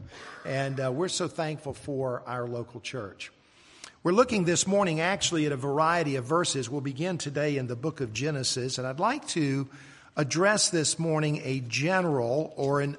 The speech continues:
overall theme that we find throughout the Word of God. And it begins with the basic idea that, of this,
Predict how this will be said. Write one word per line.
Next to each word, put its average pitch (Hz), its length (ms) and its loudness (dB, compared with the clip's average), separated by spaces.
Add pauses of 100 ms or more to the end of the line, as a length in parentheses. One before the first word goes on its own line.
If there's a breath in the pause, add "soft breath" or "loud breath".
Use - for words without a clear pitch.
overall 151 880 4
theme 165 960 0 (420 loud breath)
that 156 160 0
we 160 140 2
find 160 580 2
throughout 135 580 2
the 131 80 -4
Word 127 380 -2
of 120 160 -6
God. 117 480 -6 (1700 loud breath)
And 185 60 2
it 175 80 2
begins 240 360 2
with 180 140 2
the 160 80 0
basic 180 480 2
idea 160 580 2
that, 131 220 -2 (300)
of 123 200 0
this, 120 420 2